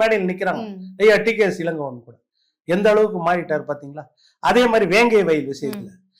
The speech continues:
Speaker 1: வேங்கை வயல் விஷயத்துல யார் வந்து குற்றச்சாட்டு சொன்னாங்களோ, யார் தன்னுடைய வீட்டுல அந்த மலம் கலந்த தண்ணீரை குடும்பத்தோட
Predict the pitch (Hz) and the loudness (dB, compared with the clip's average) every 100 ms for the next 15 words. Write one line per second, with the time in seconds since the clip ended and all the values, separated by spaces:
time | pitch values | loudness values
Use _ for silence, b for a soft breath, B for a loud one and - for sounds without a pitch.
0 | _ _ 185 262 262 254 226 208 175 180 | _ _ 4 4 4 4 6 4 0 0
1 | 214 - 147 160 240 b b b 131 139 | -2 -2 -2 -2 -2 b b b -6 0
2 | 170 254 320 277 226 233 226 202 262 233 | 4 6 6 4 2 0 -2 -2 0 2
3 | 190 180 180 175 165 139 170 226 285 - | 0 -2 0 0 2 0 2 2 2 2
4 | 202 254 262 220 196 247 - 233 208 170 | 2 2 2 2 2 -2 -2 -2 0 0
5 | 180 262 247 208 202 190 185 220 214 202 | 0 0 2 -2 -2 -4 -2 -2 -4 -6
6 | b _ _ 262 330 302 285 277 | b _ _ 2 6 6 4 4